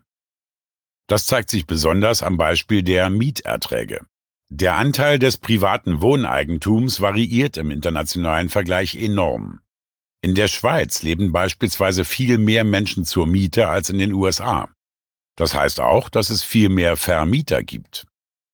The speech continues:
Und all diese zusätzlichen Mieteinnahmen können das Schweizer B I P aufblähen und stärker aussehen lassen als das der U S A.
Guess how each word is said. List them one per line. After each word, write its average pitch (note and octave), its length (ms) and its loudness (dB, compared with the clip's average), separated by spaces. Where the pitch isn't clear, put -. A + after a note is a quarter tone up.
Und F2 160 0
all C#3 200 2
diese C3 280 2
zusätzlichen A#2 720 0
Mieteinnahmen F#2 960 0
können A2+ 300 0
das G#2+ 180 0
Schweizer F#2+ 380 2
B E2+ 300 2
I E2 40 0
P G2 340 0
aufblähen F#2 840 0
und E2+ 180 2
stärker F#2+ 480 0
aussehen F#2 340 2
lassen F2+ 280 0
als E2 220 0
das B1 240 0
der D#2 180 0
U F#2 120 2
S G2+ 140 0
A. G2 280 -4